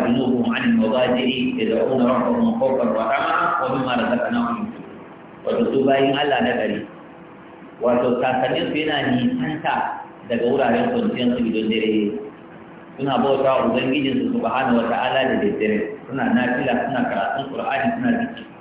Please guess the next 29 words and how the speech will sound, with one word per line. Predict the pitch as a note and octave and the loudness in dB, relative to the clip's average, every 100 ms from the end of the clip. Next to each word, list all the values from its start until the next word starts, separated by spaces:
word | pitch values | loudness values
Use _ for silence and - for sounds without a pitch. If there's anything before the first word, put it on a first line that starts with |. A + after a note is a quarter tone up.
| - - - - - - - - - - - - - - | -20 -20 -20 -20 -20 -20 -20 -20 -20 -20 -20 -20 -20 -16
Kuma | - B2 C#3 C3+ | -6 -2 0 0
suna | E3+ | 0
yin | D#3 D3 | 0 0
haka | D3+ D3 | 0 0
ne | C3 C3 B2+ | 0 0 0
khaufan | E3+ F3+ F3 E3 B2 | 2 2 4 2 2
don | A#2 E3 E3+ E3+ | 2 2 2 2
tsoron | C#3+ C#3 C#3+ | 2 2 2
kada | D#3 C#3 | 0 0
Allah | C3+ C3 | 0 2
ya | A#2 - | 2 2
azabtar | A#2+ - B2+ | 0 0 -2
da | A#2 | -2
su, | A2+ A2+ | 0 2
wa | A#2+ B2 | 4 4
dama | D#3 D#3 C#3 - - | 2 2 0 -4 -14
da | - | -6
kuma | A#2 C3+ C#3+ | -2 -2 -2
kwaɗayin | C#3 A#2+ A#2 A#2+ C3+ C3+ - - | 0 0 0 2 2 0 -2 -4
lada | A2+ A2+ C3+ C3 C#3+ | 0 2 2 2 2
a | A#2+ | 2
wajen | A#2+ A#2+ A#2+ | 2 4 2
Allah | A2 A#2+ | 0 0
Ta'ala | A2 - G#2 A2 A2+ | 0 -2 -2 -2 -2
da | A#2 | -4
kwaɗayin | A#2+ A#2+ B2 A#2+ | -4 -2 0 0
aljanna. | G2+ G#2+ G#2 - - - - - - - - - | -6 -8 -10 -10 -16 -20 -20 -20 -20 -20 -20 -12
Kuma | - C3 | -4 -2
suna | C3+ D3 | 0 0